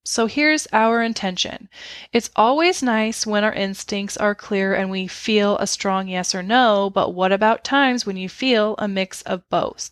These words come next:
both? Let's say twenty percent of you says no and the other eighty percent says yes. What about times when it's fifty-fifty and you're presented with a stalemate?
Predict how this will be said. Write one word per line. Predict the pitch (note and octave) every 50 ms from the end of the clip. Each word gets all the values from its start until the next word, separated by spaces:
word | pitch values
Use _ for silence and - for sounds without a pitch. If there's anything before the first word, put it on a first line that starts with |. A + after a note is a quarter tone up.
| _ _
both? | F#3+ - G3+ F3+ - - F3 - - - - _ - - - - - - - _ _ _ _ -
Let's | G#3+ A3 B3 - -
say | - B3 A#3 A#3 A#3
twenty | A3+ - - - G#3+ A3+ A#3+
percent | - - C4 B3 - C4 A#3+ A#3+
of | A#3
you | B3 B3 B3
says | - - A#3+ A#3+ A#3+ A#3 A3
no | G#3+ G#3+ G#3+ G#3+ A3 A3 A3 A3 A3 - -
and | - G3+ G3 G3 F#3+ F#3
the | F#3 F3+ -
other | G#3 B3 C4+ C#4 C4 C4 B3 - -
eighty | - G3 G#3 A3
percent | G#3+ - A3+ G#3 - - A3 A3 - -
says | - - G3 G3 G3 G3 G3 G3+ G3 G3 - _ -
yes. | F3 F3+ F#3 F#3 F#3 F3+ F#3 - - - - - - - - - - - _ _ _ -
What | - F#3+ F#3+ G#3 A#3 C4+
about | C#4+ D#4 D#4+ E4 C#4 -
times | - - A3 G#3+ G#3+ G#3+ A3 A3 -
when | G#3+ G#3 G3
it's | F3+ - -
fifty-fifty | - - G3 G3 - C#4+ D4+ - - F4+ F#4 - - D4 C#4+ C#4 C#4 C4+ _ _ - - _ -
and | F#3+ G3 G3+
you're | G3+ G3
presented | - - G3+ F#3 F3 F#3+ G3+ A3 A#3 A#3 - B3+ B3 B3 B3 A#3+ - -
with | - F3+ F3+ F#3+ G3+ G3+ G#3 G#3 - - - - _ _ _ _ _ _
a | - G#3 G3+
stalemate? | - - - - - - G3+ G3+ G3+ G3 F#3 E3+ E3 - - - _ - -